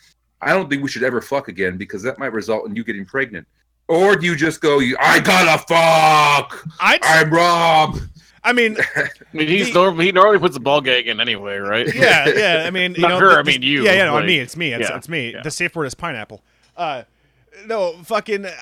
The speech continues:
Speaker 2: I get it. I get, I, I get it. I get it. I get it. Yes, there would still be fucking probably in a creature apocalypse world. You would have to do
Speaker 1: Yeah,
Speaker 2: something.
Speaker 1: yeah.
Speaker 2: Fine, fine, fine,
Speaker 1: Totally.
Speaker 2: fine, fine, fine, fine. That being said,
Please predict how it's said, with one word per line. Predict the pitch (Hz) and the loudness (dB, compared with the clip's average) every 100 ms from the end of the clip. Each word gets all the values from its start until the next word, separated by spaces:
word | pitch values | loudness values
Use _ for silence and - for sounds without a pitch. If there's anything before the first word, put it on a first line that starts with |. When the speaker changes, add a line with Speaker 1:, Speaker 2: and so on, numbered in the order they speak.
| 113 139 | -16 -4
Speaker 2:
I | 220 | -4
get | 190 - 262 | -2 -2 -2
it. | - | -2
I | 180 | -4
get, | 180 208 | -4 -2
I, | 185 185 | -2 -2
I | 185 | 0
get | 196 151 | -2 -2
it. | |
I | 139 | -6
get | 143 156 | -4 -4
it. | |
I | 135 | -4
get | 139 127 123 117 | -6 -6 -8 -10
it. | 92 _ | -14 _
Yes, | 165 196 196 - | -6 -4 -4 -6
there | 165 170 | -10 -10
would | 165 | -10
still | - 165 | -10 -8
be | 160 156 | -6 -8
fucking | 135 160 143 139 120 | -8 -10 -10 -12 -10
probably | 135 117 107 110 110 127 | -10 -10 -12 -14 -14 -12
in | 120 113 113 107 | -12 -12 -16 -14
a | 117 113 110 | -12 -12 -14
creature | - 147 139 127 | -14 -12 -10 -12
apocalypse | - 127 135 123 - | -10 -10 -10 -16 -16
world. | 117 110 107 104 - 131 | -16 -14 -14 -18 -20 -20
You | 139 156 | -18 -14
would | 165 156 | -12 -8
have | 156 147 | -10 -10
to | |
do | 135 | -14
Speaker 1:
Yeah, | 226 - | -8 -6
Speaker 2:
something. | 143 120 247 | -6 -8 -8
Speaker 1:
yeah. | 339 | -4
Speaker 2:
Fine, | 202 185 | -2 -2
fine, | 180 165 | -4 -4
fine, | 160 139 | -6 -8
Speaker 1:
Totally. | 123 | -10
Speaker 2:
fine, | 123 117 | -12 -12
fine, | 110 104 | -14 -14
fine, | 113 95 | -16 -18
fine. | - 92 78 _ _ _ | -16 -18 -18 _ _ _
That | 131 240 233 | -2 0 -2
being | 220 | -8
said, | 165 185 113 | -8 -6 -8